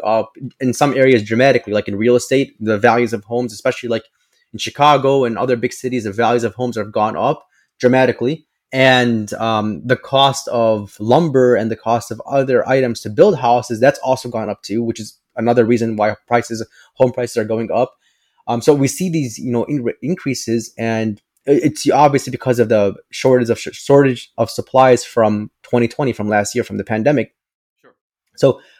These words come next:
uh, and that's gonna result in a lot of other prices going up. So, like, wages are gonna go up, hopefully, um, and things like that are gonna go up. So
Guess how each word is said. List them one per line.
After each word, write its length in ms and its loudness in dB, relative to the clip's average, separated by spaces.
uh, 220 2
and 120 0
that's 160 2
gonna 160 4
result 360 4
in 60 -2
a 60 0
lot 160 4
of 100 2
other 200 -2
prices 280 -6
going 240 -4
up. 120 -8
So, 100 0
like, 140 -2
wages 320 2
are 40 0
gonna 160 0
go 100 2
up, 140 0
hopefully, 580 -2
um, 260 -2
and 140 -8
things 180 -6
like 80 -8
that 140 -2
are 40 -6
gonna 160 -8
go 100 2
up. 120 -2
So 220 0